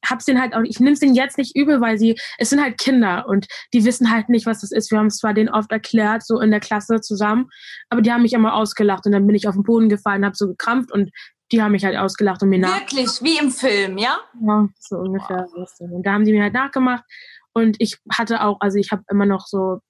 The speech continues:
Speaker 1: Depressionen und so, äh, dadurch halt. Aber ich kann damit sehr gut umgehen und ich hab alles im Griff eigentlich gerade. Nur wenn ich an früher denke, das mache ich halt nicht so gerne, außer ich schreib halt einen Song.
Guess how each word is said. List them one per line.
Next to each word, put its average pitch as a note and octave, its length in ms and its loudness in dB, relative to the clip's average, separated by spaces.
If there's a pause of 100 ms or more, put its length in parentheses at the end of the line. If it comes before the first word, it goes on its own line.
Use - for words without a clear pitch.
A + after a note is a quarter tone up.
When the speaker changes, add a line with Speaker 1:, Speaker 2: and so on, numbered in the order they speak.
Speaker 1:
Depressionen A#3 580 -2
und A3+ 60 0
so, G#3+ 300 -2 (160)
äh, F#3 220 -6 (420)
dadurch G3+ 380 -2
halt. G3+ 280 -2 (320)
Aber G#3+ 140 -2
ich G#3+ 100 -2
kann A#3+ 160 -4
damit A#3 240 2
sehr G#3+ 160 0
gut G#3 160 -2
umgehen A3 420 4
und G3+ 200 0
ich F#3+ 140 -8
hab G3 100 -6 (560)
alles G3 340 -2
im F#3 140 -6
Griff F#3 360 -6
eigentlich F3+ 340 -8
gerade. F3+ 440 -4 (260)
Nur A#3 140 4
wenn A#3 100 2
ich A3+ 100 0
an A3+ 120 0
früher B3 240 0
denke, A3+ 260 0
das G#3 140 -2
mache G#3 160 2
ich G#3 100 -6
halt G3+ 140 -2
nicht G3+ 160 -2
so G3 80 -6
gerne, F#3+ 320 -2
außer F#3+ 220 -4
ich F3 80 -8
schreib F#3 280 -6
halt F#3+ 140 -2
einen F3 80 -12
Song. F3 360 -12